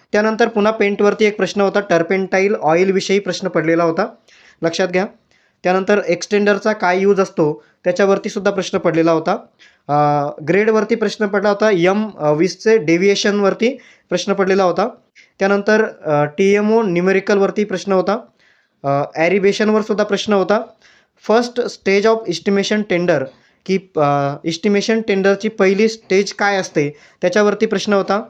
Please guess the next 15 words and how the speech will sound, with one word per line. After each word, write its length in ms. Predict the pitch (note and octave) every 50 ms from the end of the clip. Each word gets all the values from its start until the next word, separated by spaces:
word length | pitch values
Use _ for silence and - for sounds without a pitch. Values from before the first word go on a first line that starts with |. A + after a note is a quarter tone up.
| _ _ _ _ _ _ _ -
त्यानंतर 500 | G3+ G3 G3+ G#3 G#3 G3+ G#3+ A3 A3+ A#3+ A3 - -
रबल 420 | - D#3 D#3 E3+ F3+ G3 A3 A#3+ B3
स्टोन 360 | A#3+ - - A3+ A3 A3+ A3+
मेझनरीमध्ये 640 | A3 G3+ G3 F#3+ F3 G3+ G3+ G#3 G#3 G#3 G3+ G#3 G#3+
कोणता 300 | A3 G3 F#3+ F#3+ G3 G#3+
दगड 240 | G3 G#3 G3 G#3 G#3
वापरतात, 400 | G3+ G3 G3+ G3+ G3 G3+ A3 A3 A3 - _ -
अ, 300 | E3 D#3 D3+ D3 D3 C#3+
दगडाचा 400 | C#3+ C#3 D#3+ D#3+ F#3 F#3 F3+ -
यूज 240 | F3+ E3 F3 F#3+ F#3
विचारलेला 440 | G3 F#3+ - G3 F#3+ G3 F#3+ F#3+ G3
होता. 260 | F#3+ F#3 - D#4+ E4 E4 - _ _ _ - _ _ _ _ -
त्यानंतर 500 | G#3+ A3 A3+ A3+ A3+ G#3+ A#3 A#3 A#3 A#3+ A3 - - -
ब्रिक 340 | E3 D3+ F3 F#3 F#3 A3 G#3+
वॉलचा 420 | G#3 G#3 G#3 G#3 G#3 G#3 A3+ A3+